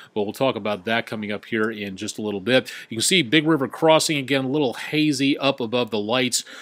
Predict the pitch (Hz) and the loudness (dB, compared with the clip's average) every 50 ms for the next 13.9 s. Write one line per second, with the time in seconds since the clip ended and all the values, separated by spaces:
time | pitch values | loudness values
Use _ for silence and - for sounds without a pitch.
0 | - - - - 135 127 120 120 117 117 113 113 107 113 120 123 127 123 110 101 | -18 -18 -8 0 0 2 2 4 4 4 2 2 0 0 -2 0 0 0 0 0
1 | 104 120 123 127 131 135 123 120 110 - 117 101 117 135 117 117 117 110 107 101 | 2 4 4 4 2 0 -6 -6 -4 -6 -6 -6 -6 -4 -2 -2 -2 -2 -2 -4
2 | 98 - - 131 127 - - - - - 127 123 123 117 - - 107 98 117 127 | -6 -6 -4 -4 -4 -4 -8 -12 -6 -2 0 2 2 0 0 -4 -4 -2 0 0
3 | 127 117 - 117 95 92 104 120 123 120 - 120 117 117 107 104 95 - - 120 | 0 0 -2 -6 -8 -4 -2 -2 -2 -2 -4 -6 -6 -8 -6 -8 -10 -8 -4 -2
4 | 123 120 - 123 110 - - 127 120 117 - - - - - - - - - 165 | -4 -2 -2 -4 -6 -2 0 0 0 0 -2 -4 -18 -18 -18 -12 -8 0 4 4
5 | 170 160 - 135 120 127 127 139 - 143 143 135 - - 139 - 113 104 - - | 4 4 4 -2 -4 -4 -6 -4 -2 -2 -2 -2 0 -2 -6 -4 -4 -8 -8 -2
6 | - 143 147 147 143 147 143 131 127 123 113 113 113 113 107 104 98 98 120 127 | 0 2 2 2 2 0 -2 -2 -4 -4 -2 -2 -2 -2 -4 -4 -4 -4 -2 -2
7 | 120 - - - 120 120 113 - 123 110 - - 110 - - 120 117 110 104 113 | -2 -2 -4 -4 -6 -6 -4 -2 -4 -4 -4 -8 -10 -8 -6 -4 -4 -2 -2 -2
8 | 117 113 107 98 92 107 113 117 107 - 117 110 101 101 101 110 107 - - - | -2 -2 -4 -4 -4 -4 -4 -4 -4 -6 -6 -6 -6 -4 -6 -6 -6 -6 -8 -6
9 | - 120 101 92 - - - 131 120 113 110 - - - - - - - 127 - | -6 -6 -6 -6 -6 -2 0 0 0 0 -2 -6 -16 -18 -20 -16 -4 -2 -2 0
10 | 123 110 101 104 92 101 110 117 110 113 107 107 107 104 107 98 - - 139 123 | 0 -4 -4 -4 -8 -4 -4 -4 -2 -2 -4 -4 -4 -4 -6 -6 -6 -4 -4 -4
11 | 110 101 110 117 113 113 113 107 113 110 - 107 - - - 127 120 110 104 98 | -2 0 0 0 0 0 0 -2 -4 -4 -4 -4 -6 -4 -4 -4 -6 -6 -6 -4
12 | 107 107 104 104 104 110 127 147 175 202 190 180 170 143 139 135 123 110 - - | -4 -4 -4 -4 -6 -4 -2 2 2 2 2 2 0 0 2 0 0 0 -4 -2
13 | - 139 131 123 113 131 120 117 117 113 - 123 120 117 98 110 107 | 2 2 4 4 2 0 -2 -4 -4 -2 0 0 0 0 0 -2 -6